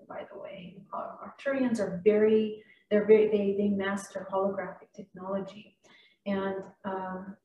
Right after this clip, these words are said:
I, I probably interviewed maybe, like, fifty of these kids that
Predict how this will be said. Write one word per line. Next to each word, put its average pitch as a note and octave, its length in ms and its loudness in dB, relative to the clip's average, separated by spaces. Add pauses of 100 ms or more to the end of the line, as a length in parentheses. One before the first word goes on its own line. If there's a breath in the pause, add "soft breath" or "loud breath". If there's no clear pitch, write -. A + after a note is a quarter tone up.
I, G#3 80 2 (240)
I - 20 0 (260)
probably D4+ 320 -4 (140)
interviewed G#3+ 400 -2
maybe, G3+ 260 2
like, F3 120 -4 (180)
fifty A3 460 -2
of F#3 160 -10
these G3 200 -6
kids F#3 500 -10
that F#3+ 140 -4